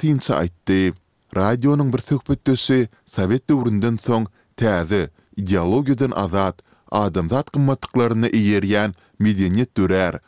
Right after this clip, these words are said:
has erkin ýazyjylar, şahirler, kinoçylar peýda bolar diýip garasandygyny, emma medeniýetdäki ýalançylygyň Sowet döwründäkiden hem beter örç alandygyny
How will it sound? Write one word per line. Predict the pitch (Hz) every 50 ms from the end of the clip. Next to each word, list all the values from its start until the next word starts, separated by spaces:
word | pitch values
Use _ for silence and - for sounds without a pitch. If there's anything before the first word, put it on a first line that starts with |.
| _ _
has | - - 104 117 131 -
erkin | - - 117 101 - - 104
ýazyjylar, | 98 98 95 85 98 90 80 85 95 87 92 92 87 73 - _ _ _ _
şahirler, | - - - 117 117 110 101 98 104 95 90 87 95 98 92 78 - _ _ _ _ -
kinoçylar | - - 131 123 107 92 87 - - 123 104 110 123 123 - _ _ -
peýda | - 127 113 98 85 107 113 131 143 127
bolar | 123 117 120 123 117 104
diýip | 107 110 110 107 - -
garasandygyny, | - 110 107 104 95 - - 95 95 95 107 104 110 107 107 107 110 107 98 87 - _ _ _ _ -
emma | 101 113 110 107 98 87 78 76 82 95
medeniýetdäki | 104 95 95 104 92 92 90 85 - - 92 87 87 90 - 156 151
ýalançylygyň | 151 143 143 135 123 - - 131 120 117 113 110 113 104 - _ _ _ _
Sowet | - - - 95 98 123 135 - -
döwründäkiden | 143 131 120 123 120 107 123 113 110 - - 104 117 113 107 95
hem | - 117 107 95 - _ _ _ _ -
beter | 117 104 - - 135 113 -
örç | - 110 131 147 147 - -
alandygyny | - 104 98 98 104 117 110 110 98 98 95 92